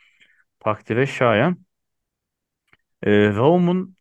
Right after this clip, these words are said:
açık oyundan bu kadar orta yapıp bu istatistikte çok önde olup, ya normalde yaptığı asist sayılarına göre çok geride kalması bana ilginç geliyor. Raum normalde, e,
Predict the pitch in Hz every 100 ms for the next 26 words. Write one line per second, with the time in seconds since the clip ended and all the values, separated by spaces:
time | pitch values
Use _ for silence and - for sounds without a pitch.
0 | _ _ - 135 - 180 180 160 156 151
1 | 139 147 156 143 139 127 143 139 123 123
2 | - 120 139 - 127 - 127 - - 127
3 | 123 - 135 135 151 135 117 101 135 -
4 | - _ _ - _ _ - 104 107 113
5 | 123 131 160 139 151 131 - 139 - 156
6 | 135 131 131 147 160 165 131 123 131 196
7 | - - 143 131 131 127 151 147 123 107
8 | 95 90 95 92 95 92 87 - 95 92
9 | 127 143 110 113 110 107 110 113 117 147
10 | - _ - _ _ _ _ _ -